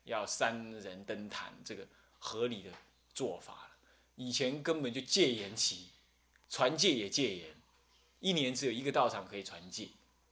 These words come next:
啊，说也不是坏了，但是都是你在传，你说对了就对，这就不是的。而且刚好你传的都不对，是不是这样子啊？那这样，而且只能你传的，不对的只能，只能不对的传，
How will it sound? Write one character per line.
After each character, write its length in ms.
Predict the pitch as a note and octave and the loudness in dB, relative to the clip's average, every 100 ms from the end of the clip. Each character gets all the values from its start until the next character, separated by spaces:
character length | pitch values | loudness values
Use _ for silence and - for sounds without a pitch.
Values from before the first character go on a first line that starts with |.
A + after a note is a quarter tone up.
| _ _ | _ _
啊， 260 | G#2 F#2 - _ - | -14 -14 -18 _ -18
说 260 | - - D4+ | -4 6 8
也 160 | C4 D#3 | 10 8
不 160 | D3+ | 8
是 100 | G3 | 2
坏 440 | A#3+ - - A#2+ G2 | 2 6 8 8 4
了， 180 | - - - - | -4 -14 -14 8
但 120 | E4+ | 8
是 120 | D4+ | 10
都 180 | D#4 F#4+ | 10 10
是 140 | E4+ | 12
你 240 | A#3+ E3 C#3 | 10 6 12
在 180 | A#3 | 12
传， 300 | E3 C3+ B2 | 12 10 6
你 120 | E3+ E3 | 4 6
说 220 | F#3+ C4 | 8 10
对 200 | B3+ F#3+ | 12 12
了 40 | |
就 160 | D#3+ D3+ | 12 8
对， 240 | D#3 B2 | 6 4
这 100 | G#2 | 2
就 120 | C3 | -6
不 100 | G2+ | -6
是 240 | G#2 - G2 | -6 -6 -8
的。 100 | - - - - - | -10 -20 -20 -20 8
而 100 | C#4+ | 12
且 140 | C4 | 12
刚 260 | A3 E4+ E4 | 12 12 12
好 200 | A#3 G#3+ | 12 12
你 120 | E3+ | 8
传 220 | C#3+ D#3+ | 12 12
的 60 | F3+ | 12
都 100 | F#3 | 8
不 100 | D3 | 10
对， 280 | G3 C#3+ - - _ _ _ _ _ - - | 10 8 6 -10 _ _ _ _ _ -10 4
是 140 | A#3 | 8
不 80 | G#3 | 12
是 120 | G3 | 12
这 80 | G3+ | 12
样 160 | F3+ | 12
子 80 | D#3 | 12
啊？ 80 | D#3+ | 10
那 80 | B3 | 12
这 80 | B3+ | 12
样， 120 | A#3+ | 12
而 80 | A#3+ | 12
且 140 | A3 | 12
只 160 | G3 F3 | 12 12
能 160 | G#3+ A3 | 12 12
你 160 | E3 | 8
传 300 | C3 C3 C3 | 6 8 8
的， 100 | E3+ | 8
不 220 | D3 - | 6 2
对 280 | D3 D#4+ A3+ | 2 12 12
的 80 | D3+ | 12
只 200 | C3 C3+ | 8 2
能， 100 | B2 - - | 0 -4 4
只 160 | - F#3+ | 8 12
能 120 | A#3 | 12
不 120 | A#3 | 12
对 200 | A3+ D4 | 12 12
的 120 | F3+ | 12
传， 280 | E3 C3+ G#2+ | 12 10 8